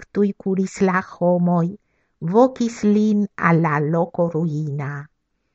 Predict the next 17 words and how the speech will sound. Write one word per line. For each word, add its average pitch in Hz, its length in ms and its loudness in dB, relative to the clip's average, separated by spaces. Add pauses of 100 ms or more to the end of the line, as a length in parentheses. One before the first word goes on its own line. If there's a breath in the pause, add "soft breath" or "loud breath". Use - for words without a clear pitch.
(320)
Venis 175 640 2
li 160 200 -2
vidi, 156 600 -4 (520)
vido 170 480 -2
lin 160 400 -2
vencis, 165 880 -2 (480)
char 170 280 0
Meng 226 360 0 (100)
Chiang 196 840 0
ec 175 340 -4
veste 208 480 -2
cifona 190 840 -2
per 156 260 -8
sia 160 480 -4
belo 156 640 -2 (400)
miron 151 880 0 (240)
pretendis. 139 1300 -12